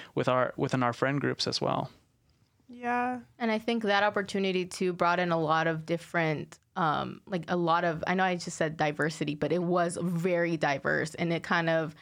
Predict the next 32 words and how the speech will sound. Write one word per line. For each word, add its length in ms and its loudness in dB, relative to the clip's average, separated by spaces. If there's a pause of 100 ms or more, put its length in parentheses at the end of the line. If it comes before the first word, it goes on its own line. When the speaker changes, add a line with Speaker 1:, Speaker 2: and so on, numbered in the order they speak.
(260)
Speaker 3:
extended 720 -2
to, 360 0
like, 320 -2 (1200)
just 240 -4
to 60 0
show, 360 2
like, 240 0
how 480 2
much 340 0
better 300 2
every-, 400 0
not 240 2
how 140 2
much 260 -2
better 200 2
everything 420 0
is. 220 0
No, 220 0 (380)
it 100 0
kinda 220 2
goes 340 0
to 640 0 (500)
how 200 4
diverse 600 0 (180)
her 180 0
staff 460 2
was, 440 0
Speaker 1:
Mm-hmm. 280 0 (120)
Speaker 3:
and 140 2
it 120 0
kind 240 2
of 160 -2